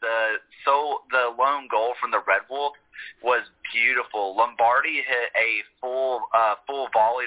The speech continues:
from a corner from about twenty-five yards out. And if it would have been recorded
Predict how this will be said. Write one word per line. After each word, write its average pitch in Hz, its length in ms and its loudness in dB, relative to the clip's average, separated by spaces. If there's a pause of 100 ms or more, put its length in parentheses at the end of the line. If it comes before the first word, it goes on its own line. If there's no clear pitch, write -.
from 113 180 -8
a 101 80 -6
corner 113 420 2
from 110 120 -6
about 110 420 2
twenty-five 113 500 0
yards 101 380 0
out. 101 400 2 (400)
And 117 400 0
if 123 240 -2
it 147 240 -4
would 131 140 2
have 127 160 -2
been 120 260 -2
recorded 120 720 0